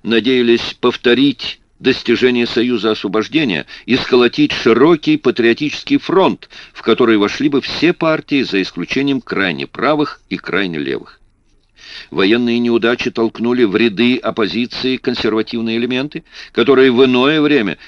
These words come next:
ни за что не примкнули бы к выступлению против самодержавия. Участниками нового движения были, помимо прогрессистов, кадеты,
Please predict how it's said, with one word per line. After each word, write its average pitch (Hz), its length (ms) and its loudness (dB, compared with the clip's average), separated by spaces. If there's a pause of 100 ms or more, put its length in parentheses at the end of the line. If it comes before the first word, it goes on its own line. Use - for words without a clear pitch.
ни 135 160 2
за 143 180 4
что - 260 2
не 151 160 2
примкнули 151 760 0
бы 135 160 -2
к - 120 -18
выступлению 95 640 -4
против 76 420 -8
самодержавия. 67 720 -8 (840)
Участниками 127 720 0
нового 113 360 2
движения 110 480 -2
были, 110 340 2
помимо 101 500 -2
прогрессистов, 82 960 -8
кадеты, 87 580 -4